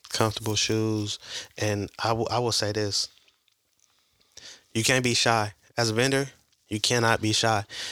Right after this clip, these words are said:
because people will walk by.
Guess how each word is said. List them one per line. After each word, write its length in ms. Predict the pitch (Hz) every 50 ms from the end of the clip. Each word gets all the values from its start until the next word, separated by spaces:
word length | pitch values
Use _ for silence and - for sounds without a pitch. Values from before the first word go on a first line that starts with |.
| - -
because 720 | - 120 107 - 131 131 123 117 113 107 101 - - - - _ _ _ _ _ _ _ _ _ _ _ _ _ _ _ _ _ _ _ _ _ _ _ _ - _ _
people 200 | - 143 147 139 117
will 120 | 98 90
walk 240 | 95 113 117 113 -
by. 240 | 120 117 117 107